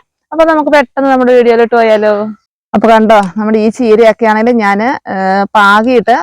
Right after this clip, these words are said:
പറിച്ച് നട്ട ചീരയാണ്. അപ്പൊ എന്താ വെച്ചാല് ചാക്കിലൊക്കെ നമ്മൾ നടുമ്പോ വലിപ്പമുള്ള ചാക്കിലൊക്കെ ആണെങ്കിൽ ഒരു നാല് അഞ്ചെണ്ണം ഒക്കെ നടാം. ഇതിപ്പോ വലിപ്പമുള്ളതായിരുന്നു ഈ ചാക്ക്, അതുകൊണ്ട് ഞാൻ ഒരു അഞ്ചെണ്ണം വീതം നട്ടിട്ടുണ്ട്. അപ്പൊ ചെറിയ ചാക്കാണെങ്കിൽ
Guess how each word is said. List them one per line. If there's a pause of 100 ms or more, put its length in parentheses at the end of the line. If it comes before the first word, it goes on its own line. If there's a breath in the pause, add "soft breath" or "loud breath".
(140)
പറിച്ച്
നട്ട
ചീരയാണ്. (540)
അപ്പൊ
എന്താ
വെച്ചാല്
ചാക്കിലൊക്കെ
നമ്മൾ
നടുമ്പോ
വലിപ്പമുള്ള
ചാക്കിലൊക്കെ
ആണെങ്കിൽ
ഒരു
നാല്
അഞ്ചെണ്ണം
ഒക്കെ
നടാം.
ഇതിപ്പോ
വലിപ്പമുള്ളതായിരുന്നു
ഈ
ചാക്ക്,
അതുകൊണ്ട്
ഞാൻ
ഒരു
അഞ്ചെണ്ണം
വീതം
നട്ടിട്ടുണ്ട്. (420 loud breath)
അപ്പൊ
ചെറിയ
ചാക്കാണെങ്കിൽ